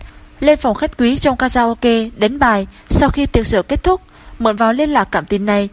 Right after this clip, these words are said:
hoàn toàn cởi ra bế tắc nhiều năm giữa Lương Tuấn Đào và Lẫn Chí Thần. Không nhịn được liếc nhìn Lâm Tuyết thêm, Lẫn Bân gật đầu mỉm cười với cô. Khó trách được khi Hiệu Mạn nói tới cô đều khen không ngớt miệng,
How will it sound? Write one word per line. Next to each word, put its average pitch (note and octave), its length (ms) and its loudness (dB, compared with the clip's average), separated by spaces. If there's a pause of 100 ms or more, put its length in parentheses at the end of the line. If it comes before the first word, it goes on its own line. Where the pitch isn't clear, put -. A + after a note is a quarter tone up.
(180)
hoàn A3 180 0
toàn A3 220 0
cởi D#3+ 200 -2
ra A#3 200 0
bế G#3 140 -2
tắc F4 220 0
nhiều G#3 160 -2
năm A#3 240 -2
giữa - 140 -2
Lương C4 180 0
Tuấn C4+ 200 -6
Đào A#3 180 2
và F#3+ 160 -4
Lẫn F#3 180 -2
Chí A3 160 -2
Thần. A3+ 280 -2 (580)
Không C#4+ 240 0
nhịn G#3+ 180 -4
được D#4 260 2
liếc E4 220 0
nhìn A3 200 -2
Lâm B3 140 -2
Tuyết A#3+ 180 0
thêm, C4 240 2 (280)
Lẫn G#3 200 0
Bân C#4+ 160 0
gật A#3 160 -4
đầu G3+ 160 4
mỉm F#3 180 -4
cười G3 220 0
với G3 160 0
cô. A#3 300 2 (920)
Khó G#3 240 0
trách F4 200 -2
được B3 260 0
khi D4+ 140 -4
Hiệu C#4 160 2
Mạn F#3+ 280 -2
nói F#3 140 0
tới A#3+ 140 -4
cô A#3 260 2 (240)
đều A3 140 2
khen C#4 260 0
không A#3+ 260 0
ngớt D#4+ 160 0
miệng, B3 220 -2